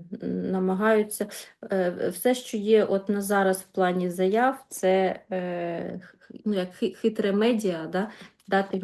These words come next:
дати хоч якусь картинку, е, сказати про те, що ми там плануємо, можливо, будуть говорити, що в нас там навіть якісь перемоги є. Тобто на зараз дуже багато,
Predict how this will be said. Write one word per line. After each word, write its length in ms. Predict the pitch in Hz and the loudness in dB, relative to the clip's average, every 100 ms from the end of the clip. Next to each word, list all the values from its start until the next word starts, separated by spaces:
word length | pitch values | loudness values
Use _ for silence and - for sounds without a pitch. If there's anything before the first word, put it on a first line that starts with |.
| - | -2
дати 320 | 185 185 190 | 0 0 0
хоч 280 | 185 190 - | -4 -4 -4
якусь 340 | 185 190 185 | -4 -4 -6
картинку, 680 | - 190 - 226 277 - 254 - - _ - 190 | -4 -4 0 2 2 -2 -6 -6 -20 _ -8 -4
е, 420 | 185 185 175 170 | -2 -2 -2 -6
сказати 640 | - 202 190 214 262 262 | -4 -2 4 4 4 0
про 180 | 240 220 | -2 -4
те, 200 | 220 220 | 0 -2
що 200 | 214 220 | -2 -2
ми 140 | 202 | -2
там 240 | 208 - 196 | 0 -2 -2
плануємо, 640 | 185 190 208 220 208 190 | 0 2 4 4 2 2
можливо, 440 | 185 185 196 185 | 0 0 0 0
будуть 260 | 185 190 190 | 0 2 2
говорити, 480 | 185 185 190 196 196 | 2 2 0 0 -4
що 160 | 180 185 | -6 -4
в 40 | |
нас 180 | 180 180 | -4 -4
там 200 | - 180 | -4 -2
навіть 320 | 165 160 170 | -2 -6 -6
якісь 280 | 170 - - | -8 -6 -10
перемоги 640 | - 170 165 180 247 226 214 | -4 -4 0 2 2 2 0
є. 240 | 190 185 | 0 0
Тобто 380 | 180 170 - 165 | -2 -8 -10 -8
на 140 | 175 | -6
зараз 440 | 175 214 254 233 - | 0 2 2 0 -4
дуже 380 | 185 202 214 196 | -4 -4 -2 -4
багато, 580 | 185 185 202 202 190 | -4 -4 -6 -4 -4